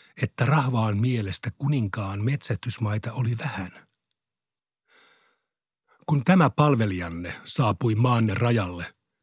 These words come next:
kysyin ensin valtakunnan tärkeimmistä kielloista ja vasta sitten rohkenin saapua maahan. Palvelijanne kuuli silloin, että pääkaupungin lähiympäristössä on joka sivultaan neljänkymmenen liin suuruinen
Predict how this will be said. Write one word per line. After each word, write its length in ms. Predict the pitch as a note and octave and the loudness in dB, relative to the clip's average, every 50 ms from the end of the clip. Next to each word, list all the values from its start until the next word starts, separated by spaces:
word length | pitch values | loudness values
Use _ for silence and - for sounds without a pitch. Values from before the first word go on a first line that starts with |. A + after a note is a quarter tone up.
| _ - | _ 4
kysyin 360 | F#3 F3+ - D#3+ C#3 C3 D#3 | 6 6 6 6 4 4 4
ensin 340 | D3 D3+ D3+ B2+ - A#2 A2+ | 4 2 2 4 4 4 4
valtakunnan 600 | C3+ D3+ D3 - A2+ - - A2 G#2+ G#2+ G#2+ - | 4 4 2 2 0 0 0 0 2 2 2 2
tärkeimmistä 680 | - C#3 C#3+ C#3 - - C#3 C3 C3 B2+ - - B2 - - | 2 2 2 2 0 0 0 2 2 0 0 -2 -4 -4 0
kielloista 720 | - D3 D3 C#3+ C#3+ C#3 C3+ C3+ C3 A#2+ - - - C#3 - - - - - _ _ _ _ - - | 2 2 2 2 2 2 2 2 2 0 -2 -2 -2 -2 -2 -4 -8 -20 -20 _ _ _ _ 2 4
ja 80 | C3+ | 6
vasta 260 | B2 D3+ A2+ - C#3+ | 8 8 6 6 4
sitten 520 | A#2 - E3 C3 - _ - A2 F2+ E2+ - - - | 4 4 4 4 2 _ -4 -4 -4 -4 -6 -6 -4
rohkenin 560 | - G#2+ B2 A2 - - - A2+ G#2 G#2 G2+ | -2 0 0 0 -2 -2 -4 -4 -2 -2 -2
saapua 380 | - B2 G#2 G2 - - G2+ G2 | -2 -2 -4 -4 -4 -4 -2 0
maahan. 480 | G#2+ A2+ A2+ G2+ F2 - - - - - - _ _ _ _ _ _ _ _ _ _ _ _ _ _ _ _ _ _ - - - | 0 0 0 0 -2 -6 -10 -12 -12 -16 -20 _ _ _ _ _ _ _ _ _ _ _ _ _ _ _ _ _ _ -20 -2 2
Palvelijanne 580 | - C#3 C#3 C3 C#3 C#3 C#3 C#3 C#3 C3+ C#3 - - | 4 6 6 6 6 4 4 4 2 2 2 0 0
kuuli 240 | - D3+ C#3 C#3 A#2 | 0 2 2 2 2
silloin, 520 | - - B2 B2+ C#3 C#3 C#3 C3+ C3+ C3+ | 2 2 0 0 0 0 0 0 0 -2
että 300 | C#3 C3 - _ - B2+ | -2 -4 -4 _ -2 -2
pääkaupungin 840 | G#2+ - C#3+ C#3 C#3 C3 - - C3 B2 B2 B2 B2 A#2+ A#2 A2+ A2+ | 0 2 2 2 2 2 0 0 -2 0 0 0 0 0 2 2 2
lähiympäristössä 960 | A#2 C3 A#2+ C3 C#3 B2+ B2+ A#2 A2 A#2+ A#2 A2+ - - B2+ A2 - - C3 | 2 2 2 2 2 2 0 0 0 0 -2 -2 -2 -2 -4 -4 -4 -4 -4
on 140 | B2+ B2+ C3 | -2 0 2
joka 200 | D#3 F3 - C#3 | 2 2 2 2
sivultaan 680 | A2 - C#3 A#2+ C3 A#2 G#2 - - A2+ G2+ G2 G2+ - - - - - - - | 0 0 0 0 0 0 -2 -2 -4 -6 -4 -4 -6 -8 -10 -16 -20 -20 -4 2
neljänkymmenen 920 | C3 D3+ F#3 G3 F3 D3+ C#3 B2 - D3 C3 B2+ B2 A#2 A#2 A#2 A#2 A#2 | 4 6 6 6 6 4 2 2 2 2 2 2 2 2 2 2 4 4
liin 280 | B2 C#3+ C#3+ C3+ A#2+ G#2 | 4 4 4 4 2 2
suuruinen 720 | - - C#3 C#3 C#3 C3 A#2+ A2 A2 G#2 G2+ G2+ G2 G#2 | 0 0 2 2 2 2 2 0 -2 -2 -2 -4 -4 -6